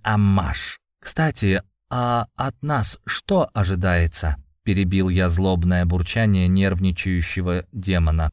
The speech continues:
«Мы просто сопровождаем высокого... Эм, гостя». Дарион Вайс медленно поднял взгляд на меня, заканчивая любоваться собственными копытами, а затем также медленно произнес:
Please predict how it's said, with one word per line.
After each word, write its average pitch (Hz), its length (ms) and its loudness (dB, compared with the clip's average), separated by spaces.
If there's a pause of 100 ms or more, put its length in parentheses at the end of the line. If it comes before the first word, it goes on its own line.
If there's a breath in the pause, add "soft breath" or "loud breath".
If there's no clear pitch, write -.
«Мы 202 180 4
просто 180 440 -4
сопровождаем 160 880 0
высокого... 135 1080 0
Эм, 113 580 -2 (100)
гостя». 175 540 -2 (400)
Дарион 107 480 4
Вайс 113 440 2
медленно 107 520 2
поднял 104 460 2
взгляд 104 400 0
на 107 60 2
меня, 107 320 4
заканчивая 107 640 0
любоваться 104 640 0
собственными 101 840 0
копытами, 107 640 -2
а 117 100 0
затем 117 380 -2
также 127 380 0
медленно 117 500 0
произнес: 95 720 0